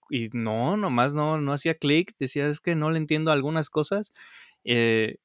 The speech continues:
y luego me di cuenta que el solitario, quien lo había diseñado y todo, dije,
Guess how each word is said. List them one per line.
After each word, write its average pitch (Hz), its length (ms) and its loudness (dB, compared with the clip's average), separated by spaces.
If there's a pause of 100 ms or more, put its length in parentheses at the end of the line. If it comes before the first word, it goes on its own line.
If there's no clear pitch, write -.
y 147 80 2
luego 180 320 8
me 160 140 4
di 156 100 4
cuenta 156 360 2
que 117 260 2
el 110 300 0
solitario, 135 600 2
quien 120 160 -2
lo 107 60 0
había 107 140 0
diseñado 113 400 -4
y 123 60 -4
todo, 147 260 2
dije, 127 320 -2